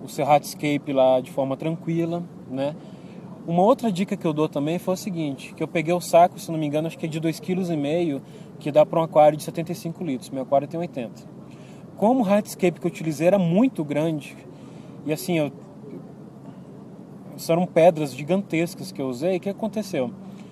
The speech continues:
Eu coloquei o primeiro substrato, falei, "Pô, peraí, eu vou colocar pedras enormes aqui, e esse substrato vai ficar embaixo da pedra?"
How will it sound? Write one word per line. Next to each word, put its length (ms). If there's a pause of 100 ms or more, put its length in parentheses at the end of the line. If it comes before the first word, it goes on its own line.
(360)
Eu 80
coloquei 360
o 40
primeiro 260
substrato, 500
falei, 140
"Pô, 180
peraí, 240
eu 80
vou 100
colocar 280
pedras 400
enormes 460
aqui, 260
e 100
esse 180
substrato 480
vai 60
ficar 140
embaixo 280
da 100
pedra?" 420